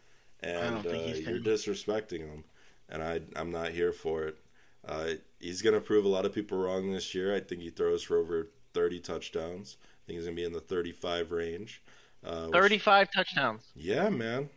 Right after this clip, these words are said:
Speaker 2: I do think so. I think he's gonna be thirty-five touchdowns. And I think they're gonna be, I think they're, hey, I think the forty-niners are the best team in the league. Um,
Speaker 1: <laughs> Okay.
Speaker 2: you don't think
Speaker 1: Well, you
Speaker 2: so?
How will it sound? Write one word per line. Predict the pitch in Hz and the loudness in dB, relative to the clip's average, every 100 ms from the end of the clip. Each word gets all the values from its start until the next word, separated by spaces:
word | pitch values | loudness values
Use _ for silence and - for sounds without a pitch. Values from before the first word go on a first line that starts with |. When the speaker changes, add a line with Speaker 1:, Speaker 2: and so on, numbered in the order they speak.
| - | -8
Speaker 2:
I | - 190 | -2 -2
do | 104 107 | 0 0
think | 104 117 123 | 2 2 0
so. | - 90 76 65 - | -2 -2 -4 -10 -12
I | |
think | 78 82 | -6 -4
he's | 85 | -4
gonna | 85 | -4
be | 85 | -6
thirty-five | 82 85 87 90 95 92 | -2 2 2 2 -2 -2
touchdowns. | - 92 90 - 98 104 117 - - - - - | -2 -2 -2 -2 -2 0 -4 -8 -18 -20 -20 -14
And | - 87 | -6 -4
I | 85 | -2
think | 98 90 - | 0 0 0
they're | 85 | 0
gonna | 90 85 | 0 -4
be, | 85 87 87 87 87 87 - | -4 -2 0 0 -2 -4 -2
I | - | 0
think | 170 143 | 0 0
they're, | 156 151 - - - - - - - - - - - | 4 4 4 -4 -20 -20 -20 -20 -20 -20 -20 -14 0
hey, | - 214 175 | 6 6 4
I | - | 0
think | 202 196 | 0 0
the | |
forty-niners | 196 170 147 123 123 113 101 | 2 2 4 2 2 2 2
are | |
the | 90 | 0
best | 90 87 - | -2 -4 -4
team | 87 | -6
in | 80 | -6
the | 71 | -6
league. | 71 67 - _ _ - - - - - _ - | -8 -8 -14 _ _ -20 -20 -20 -20 -20 _ -10
Um, | 73 76 76 - - 240 - - 180 - - | -8 -4 2 4 8 10 8 8 6 6 6
Speaker 1:
<laughs> | 185 - - | 6 6 6
Okay. | 165 - 208 269 - - - - - - - - - | 6 8 6 6 -2 -12 -10 -10 -14 -20 -20 -20 -8
Speaker 2:
you | 95 104 | 2 4
don't | 104 98 | 4 2
think | 117 | 4
Speaker 1:
Well, | 151 | 6
you | 151 | 6
Speaker 2:
so? | 190 | 4